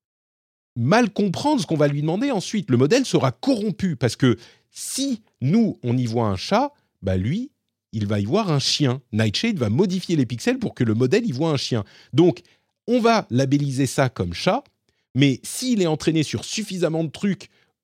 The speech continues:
dont on lui a dit que c'était des chats, alors que lui, il y voyait des chiens, eh ben, une fois entraîné,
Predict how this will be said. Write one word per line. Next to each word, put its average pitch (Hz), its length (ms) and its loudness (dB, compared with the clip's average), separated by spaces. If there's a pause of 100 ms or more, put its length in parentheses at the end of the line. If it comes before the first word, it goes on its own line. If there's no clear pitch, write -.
(120)
dont 170 320 4
on 185 80 4
lui 175 180 4
a 156 60 8
dit 151 200 0
que - 60 -12
c'était 131 240 2
des 139 140 4
chats, 139 300 2 (120)
alors 120 220 4
que - 100 4
lui, 156 240 2
il 113 120 0
y 107 40 0
voyait 101 300 0
des 196 140 -2
chiens, 285 320 0 (420)
eh 107 60 -2
ben, 117 100 2
une 233 140 0
fois 226 160 0
entraîné, 165 500 0